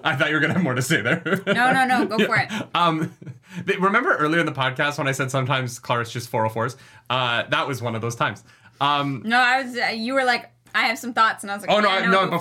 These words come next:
Speaker 2: for it."
Speaker 1: that, I was, I was, like, waiting, I was like,
Speaker 2: Oh, no.
Speaker 1: "Nope, nothing." Uh, so, uh, I think that I, I kind of wish that the Black Aja had come up earlier in the book.
Speaker 2: Yeah.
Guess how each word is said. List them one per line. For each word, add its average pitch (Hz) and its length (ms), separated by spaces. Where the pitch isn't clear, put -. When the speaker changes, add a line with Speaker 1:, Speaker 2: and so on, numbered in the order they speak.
Speaker 2:
for - 20
it." - 20
Speaker 1:
that, 151 140
I 143 80
was, 160 100
I 147 140
was, 180 120
like, 139 200
waiting, 143 340
I 131 120
was 139 100
like, 262 120
Speaker 2:
Oh, 226 320
no. 180 440
Speaker 1:
"Nope, 135 240
nothing." 123 240
Uh, 170 400
so, 180 300
uh, 156 340
I 151 140
think 196 240
that - 200
I, 151 200
I 147 100
kind 180 260
of 247 120
wish 240 220
that - 260
the 127 260
Black 131 220
Aja 127 240
had 127 160
come 127 120
up 127 160
earlier 120 240
in 117 80
the 113 60
book. 123 300
Speaker 2:
Yeah. 147 220